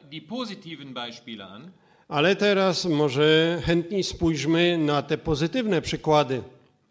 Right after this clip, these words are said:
Speaker 1: Wir finden drei Bäume, die zuerst gefragt werden.
Speaker 2: Tu czytamy o trzech drze-, rodzajów drzew, które najpierw otrzymały tego rodzaju pytanie.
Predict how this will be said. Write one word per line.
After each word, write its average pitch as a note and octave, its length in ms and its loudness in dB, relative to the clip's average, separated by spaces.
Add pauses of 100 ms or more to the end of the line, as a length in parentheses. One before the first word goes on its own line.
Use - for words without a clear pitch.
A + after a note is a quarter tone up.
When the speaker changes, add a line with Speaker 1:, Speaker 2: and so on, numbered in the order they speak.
(260)
Speaker 1:
Wir F3+ 120 -10
finden A3+ 420 -12
drei F3+ 360 -8
Bäume, F#3 600 -10 (600)
die D#3+ 260 -14
zuerst G3+ 520 -12
gefragt B2+ 480 -14
werden. D#3+ 420 -14 (680)
Speaker 2:
Tu G3 160 2
czytamy E3 600 2
o D3+ 500 4
trzech - 460 2 (200)
drze-, C#3 360 -2
rodzajów D#3+ 560 2
drzew, C#3 440 0
które D#3+ 460 0
najpierw E3 600 -2
otrzymały E3 760 0
tego D3 320 -2
rodzaju D3 420 4
pytanie. C#3+ 540 0